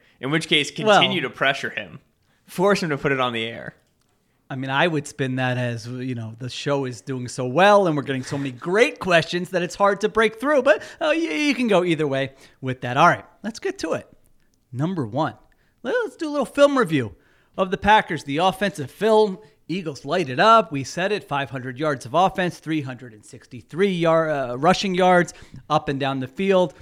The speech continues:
Speaker 2: Uh, watching the film, Benjamin, what, uh, what stood out to you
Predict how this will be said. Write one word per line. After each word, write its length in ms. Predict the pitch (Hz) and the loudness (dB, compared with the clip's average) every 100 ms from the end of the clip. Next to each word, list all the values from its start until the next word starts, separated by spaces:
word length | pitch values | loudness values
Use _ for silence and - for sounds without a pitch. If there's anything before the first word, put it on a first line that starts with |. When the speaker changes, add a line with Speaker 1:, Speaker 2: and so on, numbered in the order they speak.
| - _ | -20 _
Speaker 2:
Uh, 280 | 139 139 139 | -2 0 0
watching 500 | 143 156 185 185 180 | 0 4 4 4 -4
the 80 | 156 | -4
film, 560 | - 190 185 185 185 165 _ _ | -2 4 6 6 4 -2 _ _
Benjamin, 600 | 139 131 165 160 160 160 147 | -6 2 2 2 -2 -4 -4
what, 300 | 156 156 165 | -4 -2 -2
uh, 200 | 147 143 | -2 -2
what 340 | 147 170 - | 0 0 0
stood 200 | - 156 | -2 0
out 200 | 151 131 | 2 0
to 100 | 160 | -2
you 320 | 151 143 127 | 0 2 -2